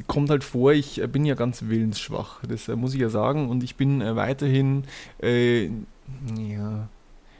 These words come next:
nikotinsüchtig. Und, äh, oh, ich hab meinen Tweet der Woche auch noch gar nicht gesagt, fällt mir nicht ein.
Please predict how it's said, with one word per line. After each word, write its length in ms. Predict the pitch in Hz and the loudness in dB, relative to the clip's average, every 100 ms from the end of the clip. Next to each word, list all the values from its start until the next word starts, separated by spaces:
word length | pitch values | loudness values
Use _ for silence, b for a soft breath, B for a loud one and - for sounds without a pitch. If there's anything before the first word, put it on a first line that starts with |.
| b - - | b -8 0
nikotinsüchtig. 1200 | 110 - 107 - 123 117 104 98 - - - - B B - | 0 0 -8 -2 2 2 2 -2 -2 -14 -14 -12 B B 0
Und, 480 | 135 147 147 143 - | 6 6 6 4 4
äh, 520 | 127 123 123 123 123 - - - | 6 8 8 6 4 -2 -16 0
oh, 100 | 139 | 2
ich 80 | 120 | 2
hab 80 | 113 | 0
meinen 100 | 107 | -4
Tweet 180 | 135 131 | -4 -4
der 60 | |
Woche 200 | 120 - | -4 -4
auch 40 | 139 | -4
noch 100 | 120 | -2
gar 80 | 104 | -2
nicht 100 | 104 | -6
gesagt, 160 | 104 | -8
fällt 140 | 107 110 | -8 -6
mir 80 | |
nicht 120 | 107 - | -8 -8
ein. 160 | 101 | -10